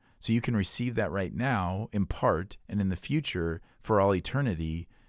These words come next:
you will be rewarded in that. But if you,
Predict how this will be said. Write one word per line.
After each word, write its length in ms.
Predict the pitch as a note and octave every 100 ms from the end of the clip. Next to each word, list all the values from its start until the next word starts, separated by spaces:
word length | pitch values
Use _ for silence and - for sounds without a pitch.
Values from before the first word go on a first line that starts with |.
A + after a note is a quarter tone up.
| _ -
you 220 | G2+ G#2+
will 120 | G#2+
be 140 | G2 F#2
rewarded 640 | F#2 F2+ G#2+ B2+ E2+ -
in 160 | F#2 F2
that. 260 | D#2 E2 - - _ _ _ _ _ _
But 120 | G#2 A2+
if 200 | G2 A2
you, 520 | A#2 A#2+ A2+ G2+